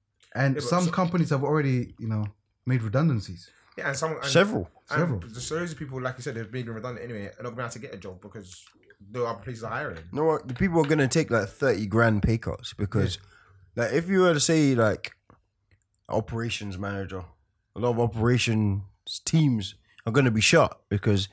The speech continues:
Speaker 3: they don't have the money to run the operation.
Speaker 2: Yeah.
Speaker 1: Yeah.
Speaker 3: So if you're on fifty K, it sounds great at the time, but it's gonna be gone soon.
Speaker 2: Mm.
Speaker 3: And you probably aren't gonna get a so-, um, a job of the same stature.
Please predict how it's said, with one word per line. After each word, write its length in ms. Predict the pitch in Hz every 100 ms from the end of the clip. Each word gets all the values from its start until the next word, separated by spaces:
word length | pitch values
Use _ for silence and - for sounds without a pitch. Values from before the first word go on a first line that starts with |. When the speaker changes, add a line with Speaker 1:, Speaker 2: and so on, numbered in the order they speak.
| -
Speaker 3:
they 80 | 120
don't 120 | 135
have 100 | 120
the 60 |
money 240 | 139 156 135
to 100 | 135
run 200 | 139 147
the 80 | 127
operation. 500 | 120 120 131 113 107
Speaker 2:
Yeah. 60 |
Speaker 1:
Yeah. 160 | 127 135 101 -
Speaker 3:
So 100 | -
if 100 | 165
you're 140 | 185 185
on 100 | 165
fifty 300 | 170 143 135
K, 340 | 156 127 123 - _ _ _ _ _ _ _ _ _ - _ -
it 60 | 107
sounds 340 | - 139 127
great 180 | 101 131
at 40 | 95
the 60 |
time, 340 | 92 135 110 113 _ -
but 200 | 98 - _ _ -
it's 100 | -
gonna 220 | - 117
be 80 | 104
gone 320 | 110 98 107 123
soon. 340 | - 101 110 - _ _ _ -
Speaker 2:
Mm. 140 | 92 85
Speaker 3:
And 340 | 104 104 95
you 160 | 98 98
probably 280 | 151 135
aren't 160 | 127 117
gonna 160 | 117 107
get 180 | 110 104
a 20 |
so-, 320 | - 123 - 90 104 107
um, 160 | 104 98
a 100 | 95
job 260 | 95 113 104
of 80 |
the 80 | 98
same 260 | 98 117 107
stature. 440 | - 110 110 92